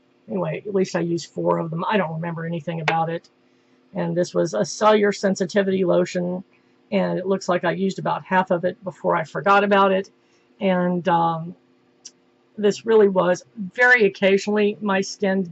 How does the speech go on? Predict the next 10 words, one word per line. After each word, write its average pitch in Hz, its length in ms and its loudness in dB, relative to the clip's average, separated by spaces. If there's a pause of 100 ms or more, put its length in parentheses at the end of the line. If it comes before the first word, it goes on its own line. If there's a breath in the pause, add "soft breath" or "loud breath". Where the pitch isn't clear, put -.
(100)
just 170 340 -8
decides 175 480 -4
to - 80 -14
be 170 140 -8
super 175 320 -6
sensitive. 196 600 -4 (800 loud breath)
And, 175 640 -2
uh, 165 680 -4
I 175 160 -4
need, 180 400 0